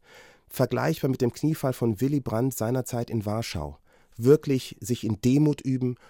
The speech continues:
und den Opfern um Verzeihung bitten? Ich verstehe es nicht. Stattdessen bekommen wir immer wieder irritierende Signale,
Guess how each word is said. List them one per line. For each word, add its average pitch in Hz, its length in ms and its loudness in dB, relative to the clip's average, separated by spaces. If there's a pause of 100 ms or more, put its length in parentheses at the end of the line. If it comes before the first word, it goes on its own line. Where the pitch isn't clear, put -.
(140)
und 110 200 0
den 104 140 -4
Opfern 117 480 0 (100)
um 110 140 -2
Verzeihung 92 540 -2
bitten? - 240 -14 (600)
Ich 127 140 -2
verstehe 135 500 0
es - 160 -12
nicht. - 360 -12
Stattdessen 143 600 0 (280)
bekommen 135 360 2
wir 123 160 0
immer 143 280 2
wieder 131 380 -2
irritierende 123 800 0
Signale, 113 640 -2